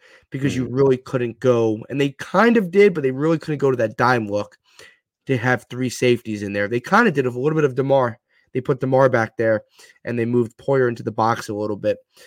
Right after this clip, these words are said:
Speaker 1: Uh, Damar Hamlin had fourteen snaps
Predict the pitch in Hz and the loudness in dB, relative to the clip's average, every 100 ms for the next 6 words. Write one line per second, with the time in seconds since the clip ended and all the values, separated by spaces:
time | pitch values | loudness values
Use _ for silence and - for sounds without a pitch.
0 | - - _ 117 110 101 104 _ _ _ | -20 -20 _ -4 -4 -4 -10 _ _ _
1 | _ - 127 131 123 127 117 110 - 120 | _ -10 0 0 2 -2 -2 -6 -6 -8
2 | - 117 104 - 131 131 113 - | -6 -8 -8 -12 -4 -2 -2 -6